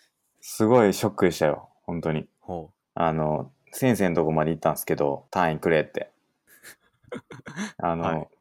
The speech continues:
Speaker 1: 理学部の先生ですね。理学部の数学科の先生で、まあ、テストもまあ、ようわからんテストやったんですよ。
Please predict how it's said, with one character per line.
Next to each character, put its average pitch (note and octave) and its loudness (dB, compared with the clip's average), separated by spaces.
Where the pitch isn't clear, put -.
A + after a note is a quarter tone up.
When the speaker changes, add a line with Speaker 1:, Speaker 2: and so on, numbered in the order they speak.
Speaker 1:
理 A2 0
学 A2+ 0
部 G2 4
の D#2+ -2
先 E2 -6
生 D2 -8
で C#2+ -6
す - -14
ね。 - -10
理 G#2 0
学 B2+ 2
部 G#2 4
の A#2 2
数 - -2
学 B2 4
科 B2+ 4
の A#2+ 2
先 A2 2
生 D#2 -2
で、 D#2 2
ま G2 -2
あ、 - -12
テ F3+ 0
ス - -8
ト C3 4
も G2 4
ま G#2 6
あ、 F#2 4
よ C3 8
う A2+ 8
わ B2 10
か D3+ 4
ら C#3+ 4
ん B2+ -2
テ - 0
ス - -6
ト B2 6
や F#2 6
っ - -8
た B2 4
ん A2 2
で F#2+ -6
す G2 0
よ。 D2+ 2